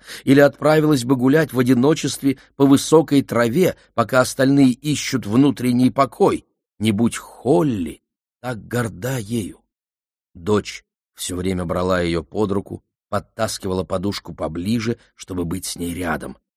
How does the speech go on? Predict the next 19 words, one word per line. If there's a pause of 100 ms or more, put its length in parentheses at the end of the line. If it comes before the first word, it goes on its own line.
(180)
Остальные
обитатели
центра (160)
смотрели
на
них
с
глубоким
одобрением — (400)
на
кухне, (120)
за
столом, (260)
во
время (100)
медитаций. (500)
Тереза
иногда
жульничала